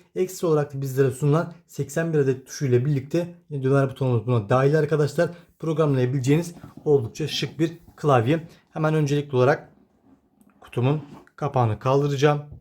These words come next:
İlk etapta yine bizleri poşetler arasında karşılayan bir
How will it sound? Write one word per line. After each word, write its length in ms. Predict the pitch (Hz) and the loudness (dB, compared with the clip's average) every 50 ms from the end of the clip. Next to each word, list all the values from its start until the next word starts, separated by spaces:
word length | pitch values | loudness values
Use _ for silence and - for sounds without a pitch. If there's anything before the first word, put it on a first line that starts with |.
| - _ _ _ _ _ - - _ _ _ | -20 _ _ _ _ _ -18 -18 _ _ _
İlk 180 | 180 175 - | -8 -2 -2
etapta 320 | 196 190 180 151 - - 156 | 0 2 2 0 0 0 0
yine 160 | 151 151 147 | 2 2 2
bizleri 360 | 147 127 117 139 151 180 - | 0 0 2 2 2 0 -2
poşetler 460 | - 135 117 139 139 139 - 156 156 | -4 -4 -2 -2 -2 0 2 2 4
arasında 580 | 151 143 120 - - 127 123 147 160 156 160 _ _ _ _ _ _ - _ | 4 2 0 0 -4 -2 -2 -2 -4 -4 -8 _ _ _ _ _ _ -20 _
karşılayan 580 | - 151 147 139 127 - - 127 123 117 117 | -6 -4 -4 -4 -4 -4 -2 0 0 2 2
bir 140 | 135 165 - | 0 0 -2